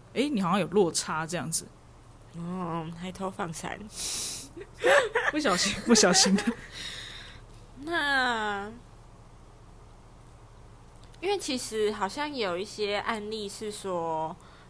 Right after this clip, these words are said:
Speaker 2: 就是网络上聊的都很好，然后现实生活中见面发现啊，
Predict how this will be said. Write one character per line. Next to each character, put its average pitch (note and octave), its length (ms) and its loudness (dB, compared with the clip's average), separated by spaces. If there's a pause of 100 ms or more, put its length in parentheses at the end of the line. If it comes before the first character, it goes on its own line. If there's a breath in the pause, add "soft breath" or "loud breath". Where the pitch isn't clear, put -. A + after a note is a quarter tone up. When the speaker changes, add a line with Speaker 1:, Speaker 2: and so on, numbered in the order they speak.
Speaker 2:
就 A3 120 -12
是 G#3+ 240 -6
网 F3+ 200 0
络 A3 80 -2
上 C4 200 -4
聊 F#3+ 160 2
的 F#3+ 60 0
都 A#3 100 -4
很 F#3 200 -2
好， F#3+ 320 0 (160)
然 G#3 120 -6
后 B3+ 80 -2
现 C#4 240 -6
实 B3 80 -6
生 C4 100 -2
活 A3+ 80 -2
中 A#3+ 160 -4
见 B3+ 180 -4
面 B3+ 140 -2
发 C4 160 -4
现 C4 160 -4
啊， D4 220 -4